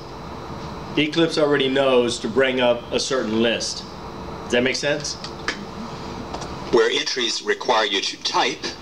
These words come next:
Speaker 2: as in the case of a suffix, your cursor is automatically positioned at the spot where you need to type text.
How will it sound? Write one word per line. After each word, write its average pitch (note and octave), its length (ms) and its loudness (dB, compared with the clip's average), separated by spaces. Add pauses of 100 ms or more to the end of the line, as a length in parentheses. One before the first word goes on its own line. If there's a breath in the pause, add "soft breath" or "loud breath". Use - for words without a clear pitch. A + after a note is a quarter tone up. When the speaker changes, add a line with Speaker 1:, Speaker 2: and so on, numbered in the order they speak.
Speaker 2:
as G2 180 0
in F#2+ 80 -6
the F#2+ 80 -2
case F#2 340 -2
of E2 80 -8
a F2+ 60 0
suffix, - 680 -2 (260 loud breath)
your B2 120 2
cursor - 400 0
is A2 380 0
automatically C#3+ 600 2
positioned A2 680 -2
at G2+ 160 -2
the G#2 80 -2
spot - 440 0 (100)
where G2+ 140 4
you F#2+ 180 0
need A2+ 240 0
to - 240 -4
type G2 300 0
text. - 680 -4